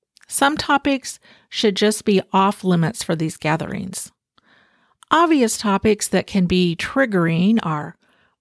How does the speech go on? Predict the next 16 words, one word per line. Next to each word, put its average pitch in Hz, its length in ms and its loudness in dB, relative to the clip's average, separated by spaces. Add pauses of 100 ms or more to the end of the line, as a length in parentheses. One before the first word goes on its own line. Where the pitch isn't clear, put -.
politics 175 920 0 (160)
and 175 180 2
religion, 165 720 0 (960)
issues 233 560 2
related 190 600 2
to 170 280 -2
sexual 185 440 -2
orientation, 170 880 0 (960)
race, 180 800 -2 (400)
conspiracy 208 840 2
theories, 226 760 0 (520)
uh, - 200 -2 (220)
the 233 200 2
list 220 300 2
goes - 200 -6
on. - 300 -10